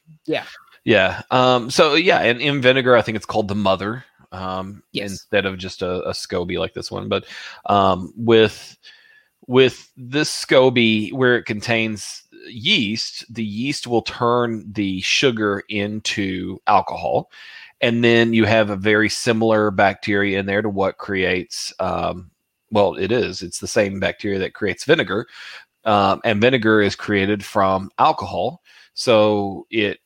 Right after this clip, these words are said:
Speaker 2: takes the alcohol and then turns it into a vinegar. So acetobacter turns, turns alcohol into vinegar. Um, ideally, you would have very little or low amounts of alcohol in this process.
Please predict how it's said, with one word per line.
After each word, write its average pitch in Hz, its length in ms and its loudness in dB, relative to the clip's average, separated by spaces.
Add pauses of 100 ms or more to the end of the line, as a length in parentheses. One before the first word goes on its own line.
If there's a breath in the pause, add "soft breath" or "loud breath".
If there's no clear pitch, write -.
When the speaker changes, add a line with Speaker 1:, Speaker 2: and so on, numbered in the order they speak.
Speaker 2:
takes - 360 -2
the 95 560 -8
alcohol 101 560 -2
and 98 200 -4
then 95 160 -6
turns 92 340 -6
it 85 120 -8
into 90 600 -8
a 90 100 -4
vinegar. 113 380 -2
So - 140 -4
acetobacter 90 760 2
turns, - 480 -10 (140)
turns 90 220 -8
alcohol 80 380 -2
into - 420 -12
vinegar. 95 400 -6 (540 loud breath)
Um, 87 340 0 (140)
ideally, 110 920 2 (240)
you 110 140 -2
would 107 120 2
have 98 200 2
very 98 280 -2
little 98 440 -2
or 98 180 0
low 104 300 2
amounts 92 360 -8
of 90 140 -14
alcohol - 680 -6
in 87 100 -14
this 71 160 -16
process. - 800 -8